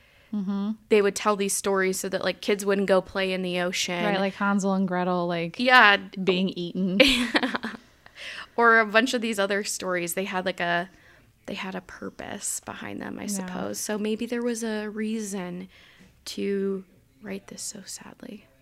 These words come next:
Speaker 1: I think maybe just don't fall in love with strangers, maybe?
Speaker 2: Don't, don't fall in love with ocean muses,
Speaker 1: And,
Speaker 2: sirens.
Speaker 1: and, uh, don't, uh, don't go to the, um, the sketchy witch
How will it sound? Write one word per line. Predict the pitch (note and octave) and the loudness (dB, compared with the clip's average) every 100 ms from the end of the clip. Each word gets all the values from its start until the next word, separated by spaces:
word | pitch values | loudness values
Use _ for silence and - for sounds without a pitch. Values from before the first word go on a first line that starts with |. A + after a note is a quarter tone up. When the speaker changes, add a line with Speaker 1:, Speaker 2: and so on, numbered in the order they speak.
| _ _ - - - - | _ _ -20 -20 -20 -12
Speaker 1:
I | G3+ | -8
think | F#3+ G#3 | -2 0
maybe | G3+ G3 G#3 | 0 0 0
just | G3 F#3+ | 0 -2
don't | - G3 | 0 0
fall | F#3+ G3+ | 2 2
in | G3 | 2
love | F#3 | 0
with | F#3 | -2
strangers, | - F#3+ C#4+ G#4+ - - - _ - | -2 -2 0 -4 -8 -16 -20 _ -6
maybe? | A3 A#3+ E4 | -2 0 0
Speaker 2:
Don't, | - - | -4 -6
don't | A#3 - | -6 -4
fall | - A3 | -4 0
in | A3 G#3+ | 2 0
love | G#3 G#3 | 0 -4
with | G3+ F#3+ F3+ - - | -4 -4 -4 -10 -6
ocean | G#3 - G3 F#3+ F#3 F3+ - _ _ | -4 -2 -4 -4 -6 -8 -18 _ _
muses, | G#3 G3 G3 - A3+ A#3 A#3+ C4 - - _ _ _ - - - - | -6 -4 -4 -6 -6 -6 -8 -10 -10 -12 _ _ _ -12 -12 -20 -8
Speaker 1:
And, | G3+ G3 G3 | -4 0 0
Speaker 2:
sirens. | G#3 A3 A#3 B3 G#3 | 0 -2 -2 -4 0
Speaker 1:
and, | G3+ G3 | 2 4
uh, | F#3+ | 2
don't, | F3 F#3+ G3 G#3+ - | 2 0 2 0 0
uh, | G3+ G3 F#3+ F3+ F3+ - _ - - _ _ - - | 0 2 2 0 -2 -8 _ -20 -20 _ _ -20 -6
don't | G3+ G3+ | -4 -2
go | - G3+ G3+ | 0 2 2
to | - | 0
the, | G3 G3 | 0 2
um, | F#3 F3 E3 D#3+ | 2 2 0 -2
the | E3 F#3 | -2 -2
sketchy | - F#3+ - F#3+ E3+ E3+ E3+ - _ _ _ - | -2 -2 -2 -2 -2 -2 -4 -8 _ _ _ -6
witch | F#3 F#3 - - - | 0 0 -2 -6 -8